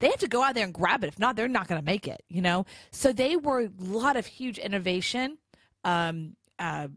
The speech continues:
breaking through tons of different political views, right? In the sixties and seventies and even eighties, nineties, they led that march because they wanted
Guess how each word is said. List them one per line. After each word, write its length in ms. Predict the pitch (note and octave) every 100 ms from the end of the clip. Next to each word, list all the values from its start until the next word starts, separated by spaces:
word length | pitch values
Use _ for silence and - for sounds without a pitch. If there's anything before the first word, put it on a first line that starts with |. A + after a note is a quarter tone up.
| _
breaking 600 | E3+ F3 F3 G#3+ G#3+ A3+
through 240 | G#3 G#3 G3
tons 400 | - A3+ A3 -
of 160 | G3+
different 320 | G3 - F3 D3
political 500 | C#3+ D#3+ G3+ - G#3+
views, 600 | G#3 G#3+ C4+ F4 - - _ _ -
right? 180 | G3 D#3+
In 60 |
the 80 | C3+
sixties 340 | - E3+ E3+
and 100 | D#3
seventies 480 | D#3 D#3 F#3+ F3 D3
and 120 | D3
even 180 | D3+ D3+
eighties, 560 | - E3 G3 D4 - -
nineties, 560 | - C#3+ E3+ C#4 E4+ - _ - - _
they 240 | D#3+ G#3+ C#4+
led 600 | A#3 F#3 F#3+ A3+ C4 G#3+
that 260 | F#3+ -
march 840 | E3 E3 F3+ - _ - - - _ _ - _
because 400 | A#3 - B3+ G#3+
they 180 | A3 C4
wanted 640 | A3+ A#3+ D#4 A#3 F#3+ F#3+